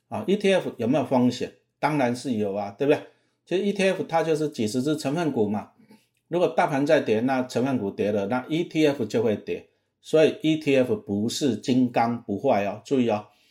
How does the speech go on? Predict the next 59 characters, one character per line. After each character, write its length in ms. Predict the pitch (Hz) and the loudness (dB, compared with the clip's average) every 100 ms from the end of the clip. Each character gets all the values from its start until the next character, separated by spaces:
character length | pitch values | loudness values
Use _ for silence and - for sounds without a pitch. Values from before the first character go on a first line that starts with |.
| _ - | _ -6
啊， 220 | 95 - | -6 -4
它 100 | - | -2
跌 240 | 208 143 131 | 0 2 0
还 140 | 131 | 0
是 140 | 131 160 | 0 4
会 120 | 147 | 4
跌， 240 | 139 107 127 | 4 -2 0
那 100 | 170 | -4
顶 300 | 170 120 131 | -2 -2 0
多 160 | 151 | 0
就 100 | 156 | 0
是 60 | 151 | 0
说 140 | 151 | 0
它 340 | 147 160 156 - _ _ | 0 0 -2 -4 _ _
不 80 | - | 0
容 280 | 185 127 160 | 4 4 2
易 100 | 131 | -2
啦， 220 | 98 - _ | -4 -8 _
啊， 220 | - 95 _ _ _ _ | -12 -12 _ _ _ _
比 80 | 135 | -2
如 40 | |
说 140 | 175 139 | 0 4
圆 280 | 127 170 165 | 4 4 0
形 300 | - 120 127 | -2 2 2
的 80 | |
大 200 | 117 151 | 2 0
概 80 | 139 | 0
就 140 | 131 123 | 0 -2
很 460 | - 107 92 104 | -4 -8 -6 -4
难， 240 | 98 95 117 | -4 -4 -4
就 140 | 131 | -2
是 140 | 123 | -2
说， 120 | 120 139 | -2 0
哎， 160 | 135 | 0
股 300 | 143 113 107 | -2 -2 -2
票 340 | 107 156 - - _ _ - | 2 0 0 -6 _ _ -8
一 80 | 135 | -4
直 100 | 165 | -2
跌， 240 | 120 120 | 2 0
跌 220 | 123 127 | 2 0
超 160 | 127 143 | 0 0
过 160 | 147 | 0
九 320 | 127 113 107 107 | 0 0 2 0
十 260 | - 110 | -2 -4
趴， 320 | 120 139 131 123 | -2 -2 0 0
然 120 | 117 | 0
后 80 | 123 | 0
下 320 | 123 143 120 | 0 0 0
市， 300 | 113 117 107 _ _ _ | -2 -4 -6 _ _ _
但 120 | 165 | -2
是 140 | 165 175 | 0 2
呢， 180 | 151 | 4
如 120 | 131 160 | 4 2
果 100 | 123 | 2
是 80 | |
杠 240 | 143 165 131 | 2 0 0
杆 240 | 101 98 | 0 -4
型 380 | 95 90 98 117 | -6 -8 -6 -2
的 240 | 120 101 | -2 -2